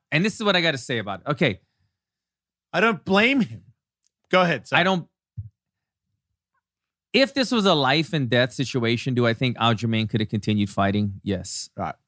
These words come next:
Speaker 1: If, if he had to do this, if
Speaker 2: Yeah.
Speaker 1: they said, "You will not ever fight again," he would have got up and he would have fought, and
Speaker 2: Right.
Speaker 1: he could have.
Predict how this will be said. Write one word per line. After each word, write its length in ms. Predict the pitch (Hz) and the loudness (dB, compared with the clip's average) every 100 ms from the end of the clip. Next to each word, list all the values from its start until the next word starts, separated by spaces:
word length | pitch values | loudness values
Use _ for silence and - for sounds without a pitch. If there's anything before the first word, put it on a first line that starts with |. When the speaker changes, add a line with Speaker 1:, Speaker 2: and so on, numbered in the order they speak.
| _ - | _ -2
Speaker 1:
If, 240 | 143 143 - | 0 0 0
if 200 | 143 - | -2 0
he 100 | 139 | -2
had 420 | 117 139 131 131 | 0 0 2 0
to 60 | 135 | -4
do 240 | 110 123 107 | 2 2 4
this, 360 | 87 - - | 0 -6 -8
if 60 | 120 | -2
Speaker 2:
Yeah. 80 | 113 | 0
Speaker 1:
they 60 | |
said, 260 | 120 143 123 | 2 2 4
"You 80 | 139 | 4
will 100 | 131 | 4
not 260 | 120 120 120 | 2 2 2
ever 220 | 123 117 | -2 -4
fight 280 | - 123 110 | -2 0 0
again," 320 | 104 117 107 | -2 -2 0
he 120 | 123 | 0
would 100 | 156 | 2
have 80 | 151 | 4
got 200 | 143 139 | 4 2
up 120 | 131 | 0
and 100 | 123 | -2
he 60 | 120 | -4
would 80 | 110 | -4
have 80 | |
fought, 300 | - 131 120 107 | -2 0 0 -2
and 100 | 104 | -6
Speaker 2:
Right. 120 | 90 | -2
Speaker 1:
he 40 | |
could 140 | 151 123 | 0 2
have. 240 | 104 90 | 0 -4